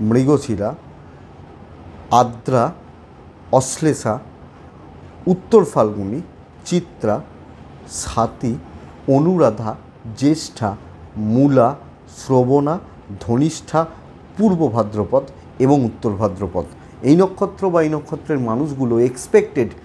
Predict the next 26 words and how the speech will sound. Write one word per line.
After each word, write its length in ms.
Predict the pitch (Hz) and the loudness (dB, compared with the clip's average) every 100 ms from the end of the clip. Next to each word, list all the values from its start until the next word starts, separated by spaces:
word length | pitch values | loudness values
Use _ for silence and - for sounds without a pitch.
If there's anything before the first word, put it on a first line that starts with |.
| - - | -20 -4
আশা 240 | - 180 165 | -2 0 0
তো 140 | 175 | -2
করব 480 | - 233 185 131 107 117 | 2 2 4 0 0 0
যে 220 | 147 208 - | 0 0 -4
আপনারা, 360 | 120 123 113 | -8 -4 -2
আহ, 680 | 156 - - - - 104 104 | -2 -4 -20 -18 -4 -2 0
মোট 220 | 113 165 190 | 0 0 0
কথা 260 | 175 - 131 | -2 0 -2
মোটের 320 | 120 131 165 | -2 2 2
ওপর 220 | 143 131 | 4 0
better 280 | 110 110 107 | -2 -2 -2
result 280 | 101 104 92 | -2 -4 -2
পাবেন 340 | 104 104 151 127 | -4 -2 -4 0
বা 160 | 107 | -2
ভালো 280 | 90 107 107 | 0 -4 -2
result 300 | 104 98 101 - | -2 -2 -2 2
পাবেন। 300 | 151 156 90 - - - - - - - - - - - - - - - - - - - | 4 4 -2 -10 -20 -20 -20 -20 -20 -20 -20 -20 -20 -20 -20 -20 -20 -20 -20 -18 -6 2
আগামীকালকের 1160 | 139 131 190 202 220 220 147 139 143 135 160 151 110 113 | 2 4 2 2 -2 0 2 4 2 -2 -6 -6 -6 -2
দিনে 380 | 127 127 117 104 | 0 2 0 -2
যে 180 | 101 139 | 0 0
যে 260 | 143 170 165 110 | 2 2 2 2
ব্যবসাগুলো 1000 | 117 120 127 - - 170 151 135 101 87 80 | 4 4 2 -8 -4 -4 -2 -4 -4 -4 -4
বা 120 | 101 | -4
যে 200 | - 107 | -4 -2
যে 180 | 117 98 | -2 0
বিজনেসগুলো 920 | 90 107 110 151 180 147 139 98 | -2 -4 2 4 4 2 -4 -2